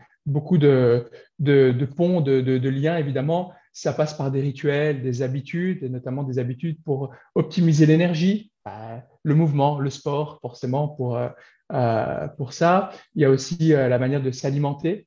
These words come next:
ok, faire attention, hein, on a des nourritures, euh, avec beaucoup trop de sucre en général aujourd'hui, et donc au niveau énergétique, c'est, quand ils sont pris, euh, au mauvais moment, c'est pas optimal, et aussi le sommeil, hein, qui est quand même, dont on parle beaucoup, euh, et dont, en tout cas dont l'impact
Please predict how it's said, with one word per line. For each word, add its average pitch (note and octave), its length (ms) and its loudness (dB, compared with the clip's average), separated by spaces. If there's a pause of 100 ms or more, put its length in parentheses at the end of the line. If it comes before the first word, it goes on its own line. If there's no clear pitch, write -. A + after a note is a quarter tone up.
ok, A#2+ 260 -6
faire D3 160 -6
attention, C3 680 -2
hein, C3 160 -2
on B2 140 -4
a B2 140 -4
des B2 340 -4
nourritures, B2+ 460 -2
euh, A#2+ 80 -4 (320)
avec B2 240 -6 (160)
beaucoup D3+ 200 0
trop - 220 -2
de - 60 -8
sucre F#3 400 0
en C3+ 80 0
général C3 380 2
aujourd'hui, C3+ 600 2
et A#2+ 220 0
donc B2 200 -6
au C#3 120 -6
niveau B2 180 0
énergétique, C3 500 -4
c'est, A#2+ 220 -6 (320)
quand D3+ 100 2
ils C#3 80 4
sont C#3+ 220 0
pris, E3 300 4
euh, B2 240 4 (300)
au D#3 100 4
mauvais D#3 200 6
moment, D#3 280 4
c'est D#3 180 -4
pas D3 80 2
optimal, D3 440 -2
et C3 40 2
aussi B2+ 220 -6
le C#3+ 80 -4
sommeil, A#2+ 360 -10 (220)
hein, C#3 160 -10
qui - 200 -12
est - 200 -12
quand B2 80 -8
même, B2 260 -2 (280)
dont C3 100 -2
on C3 80 2
parle C#3 300 4
beaucoup, C#3 300 2
euh, C3 220 4
et C3 60 0
dont, B2 400 0 (220)
en C3 100 -6
tout B2 100 -8
cas D#3 120 0
dont C3 240 0
l'impact D3 600 0